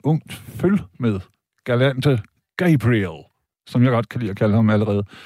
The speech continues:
Vi har først lige mødt hinanden, men han hedder Gabriel. Eller hvordan du nu vil udtale. Du kan også sige Gabriel. Gabriel. Gabriel.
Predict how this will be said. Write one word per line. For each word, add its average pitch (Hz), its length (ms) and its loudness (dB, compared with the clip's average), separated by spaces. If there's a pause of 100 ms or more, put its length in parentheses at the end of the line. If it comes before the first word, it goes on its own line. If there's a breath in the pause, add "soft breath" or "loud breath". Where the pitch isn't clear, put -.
(400 loud breath)
Vi 117 80 -8
har 135 80 0
først 123 200 0
lige 131 100 0
mødt 123 160 2
hinanden, 110 260 2
men 117 120 4
han 120 100 4
hedder 104 260 0
Gabriel. 78 280 -14 (160)
Eller 117 120 -8
hvordan 151 240 2
du 180 80 2
nu 156 140 4
vil 143 80 2
udtale. 120 340 0
Du 101 100 -6
kan 123 80 2
også 135 120 0
sige 135 120 -4
Gabriel. 117 600 -2 (960)
Gabriel. 80 560 -2 (1120)
Gabriel. - 1120 -6